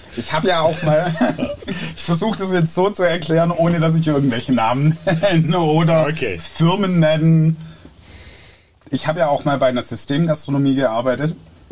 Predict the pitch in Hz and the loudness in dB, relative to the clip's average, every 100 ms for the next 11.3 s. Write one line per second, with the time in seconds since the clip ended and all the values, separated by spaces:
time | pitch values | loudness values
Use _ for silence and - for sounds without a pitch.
0 | - - _ _ _ _ _ _ _ _ | -20 -20 _ _ _ _ _ _ _ _
1 | _ _ _ - - - - _ _ - | _ _ _ -20 -20 -20 -20 _ _ -2
2 | 135 143 123 113 123 131 120 110 120 120 | 0 0 0 -4 -4 -4 -6 -4 -4 -2
3 | 117 110 113 117 123 - - - 113 110 | -4 -6 -8 -10 -14 -20 -20 -12 -8 -6
4 | 107 107 110 160 - 131 120 135 147 143 | -6 -4 -2 -4 -4 0 0 0 -2 -4
5 | 127 139 151 170 180 190 202 202 175 - | 0 2 4 4 2 0 0 -2 -8 -16
6 | - 131 131 135 135 - 143 190 185 - | -4 0 2 0 -2 -4 -2 -2 -4 -4
7 | 170 190 220 - - - - - - - | -4 -2 -4 -6 -20 -20 -20 -20 -20 -20
8 | - - - - - - 131 147 139 131 | -20 -20 -20 -20 -18 -4 0 0 0 0
9 | 143 143 143 - - 156 196 180 165 156 | 0 -2 -4 -8 -2 0 0 -2 -2 2
10 | 156 156 160 160 160 175 156 131 135 139 | 4 4 4 4 4 2 0 2 2 2
11 | 143 139 | 2 0